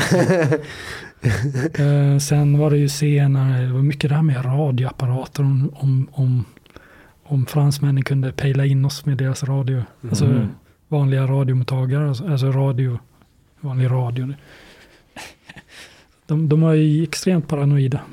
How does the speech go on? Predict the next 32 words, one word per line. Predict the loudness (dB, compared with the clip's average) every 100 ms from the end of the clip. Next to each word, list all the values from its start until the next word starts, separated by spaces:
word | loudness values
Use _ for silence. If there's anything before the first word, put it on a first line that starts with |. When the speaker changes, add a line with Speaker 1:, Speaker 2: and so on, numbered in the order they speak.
| -6
Speaker 2:
Men | 0 2
det, | 4 4 2
det | 0 -2 -2
kom | 0 2 0
också | 0 -2
i | 0
slutet | 2 0 0 -4 -4
där, | -2 0 0 -2 -10 -20 _ -20 -20 _ -20 -20 -20 _ -2
det |
här | 2
med | 2
konvertera | 2 2 2 2 2 4 4 2 0
kartor | 0 -2 -2 -4 0 2
och | 2 0
koordinater | 0 2 2 0 -4 -4 -2
och, | 0 0 0 -2 -6 -20 _ _ -12
och | -10 -10 -12 -14 _
till | -14 -10 -10 -14 _ _ _ _ _ _ _ _ _ _ -20 _ _ _
sa-, | -12 -6 -6 -4
saker. | -4 -2 0
Men | 2 2
det | 2
var | 0
så | -2 -2
uppenbart | -2 -6 -4 -2 0 0 -2
att | -6 0
de | 2 4
ville | 2 2
ju | 2 2 2 -2 -8 _ _
veta | -2 0 0 -2 -2
hur | 2 2
de | 2 2 0